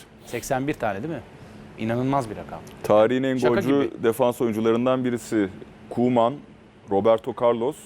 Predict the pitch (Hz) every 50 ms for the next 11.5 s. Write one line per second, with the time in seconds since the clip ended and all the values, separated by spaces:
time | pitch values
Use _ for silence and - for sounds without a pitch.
0 | - - - - - - - - - - - - 143 147 127 123 131 131 139 156
1 | 170 151 127 135 147 156 151 - 160 - - - 151 156 147 - - - _ -
2 | 135 170 143 165 156 135 127 - 156 - 156 139 135 135 131 131 127 117 131 120
3 | 117 131 120 120 120 104 - - - - - - - - - - - - - -
4 | - - - - - - - - - - - - - - - - 135 139 135 -
5 | - - - 123 131 135 135 127 120 123 120 127 135 147 139 - - 165 160 156
6 | 143 151 156 170 170 - - - _ - - - - - - _ _ - - _
7 | - _ - - - - - _ - - - _ - - 131 117 113 127 131 135
8 | 139 139 135 131 127 117 - - - - 123 110 113 104 127 139 147 - - -
9 | - - - - - - 113 104 - - 107 101 98 104 - - 104 101 104 -
10 | 113 117 - - - 113 107 104 101 92 90 85 98 95 92 - 95 - - 92
11 | 92 - - 92 92 87 82 78 85